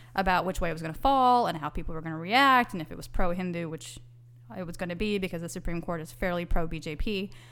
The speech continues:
that, um, how the Muslims were gonna react. And the Muslims did nothing 'cause they were afraid of what the context was gonna be. So we've got a Hindu nationalist government in power that's been given basically a green light to do whatever the fuck they want.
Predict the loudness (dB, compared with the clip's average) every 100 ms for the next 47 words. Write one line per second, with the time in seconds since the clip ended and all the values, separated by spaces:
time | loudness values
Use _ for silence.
0 | -20 -6 2 4 4 2 0 0 -4 0
1 | 0 2 0 0 -4 -6 -8 -6 -4 -6
2 | -2 0 4 4 4 4 2 -8 -20 -20
3 | -8 -2 2 2 0 -6 -12 -20 -20 -20
4 | -20 -20 -20 -10 -6 -4 -2 0 0 0
5 | -2 -4 -2 -2 -4 -10 -12 -10 -12 -8
6 | -2 -2 -2 -12 -16 -10 -4 -2 -4 -8
7 | -20 -10 4 6 8 8 6 4 4 6
8 | 6 6 6 4 2 0 -6 -20 -20 -20
9 | -20 -20 -12 -2 -2 0 0 2 4 4
10 | 4 2 -2 -2 0 0 0 0 0 0
11 | 0 0 2 2 2 0